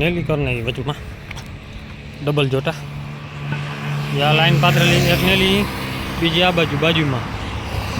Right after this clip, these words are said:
હવે તો બે બે નેલી કરી નાખી, એટલે એનું ભેહું નીકળી ટપી ન શકે આ બાજુ, અને વચમાં પડી જાય તો નીકળી ના શકે, એ વાંધો પડી જાય. તો અત્યારે આપણે બધે ગાયું અને હું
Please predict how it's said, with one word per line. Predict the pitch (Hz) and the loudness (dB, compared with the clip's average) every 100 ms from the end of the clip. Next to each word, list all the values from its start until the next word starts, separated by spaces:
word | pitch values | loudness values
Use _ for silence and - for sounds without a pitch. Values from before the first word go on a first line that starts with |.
| - - - | -6 -8 -4
હવે | 135 160 170 | 2 4 4
તો | 170 | 6
બે | 196 208 | 4 6
બે | |
નેલી | 202 208 208 | 4 4 4
કરી | 208 208 | 4 4
નાખી, | 202 180 | 4 4
એટલે | 170 | 4
એનું | 180 185 165 | 4 2 2
ભેહું | 175 180 | 2 4
નીકળી | 180 202 190 - | 2 2 0 0
ટપી | 185 214 208 | 0 2 4
ન | 208 | 4
શકે | 202 208 | 4 4
આ | 208 | 4
બાજુ, | 214 214 160 - - - - - - - - - - - - | 2 2 -4 -6 -10 -10 -8 -10 -10 -8 -6 -6 -6 -8 -6
અને | 135 139 | -2 -2
વચમાં | 175 180 165 | 0 0 2
પડી | 190 190 | 0 2
જાય | 185 | 4
તો | 180 | 4
નીકળી | 196 196 160 | 4 4 4
ના | 131 131 | 4 2
શકે, | 135 - - - - - - - - - - 156 | -2 -4 -6 -8 -8 -8 -8 -8 -8 -6 0 2
એ | 170 | 4
વાંધો | 165 147 127 | 4 2 2
પડી | 131 123 | 0 0
જાય. | 107 104 - - 101 104 101 - - - - | -2 -4 -4 -4 -4 -6 -6 -10 -14 -12 -12
તો | 101 110 | -10 -10
અત્યારે | - 160 156 | 0 2 4
આપણે | 156 151 147 | 2 2 0
બધે | 139 139 123 127 113 | 2 0 0 -2 2
ગાયું | 135 147 151 127 - - - - | 4 6 4 2 -2 -18 -18 -10
અને | 123 123 | -4 0
હું | 143 | 2